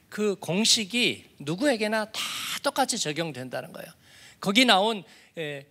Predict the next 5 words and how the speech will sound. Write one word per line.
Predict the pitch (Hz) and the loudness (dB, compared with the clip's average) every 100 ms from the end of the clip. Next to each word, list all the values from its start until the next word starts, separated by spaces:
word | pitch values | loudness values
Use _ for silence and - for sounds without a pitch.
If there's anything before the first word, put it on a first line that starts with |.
| _ | _
마지막 | - 156 233 247 240 | -2 0 2 0 0
결승전에 | 160 - 254 254 247 240 | -2 -2 -2 0 0 0
나오는 | 202 180 185 190 | 0 0 0 -4
선수들을 | 185 247 262 226 226 | -8 -10 -10 -8 -8
보면, | 175 165 208 196 117 | -8 -4 -2 -2 -4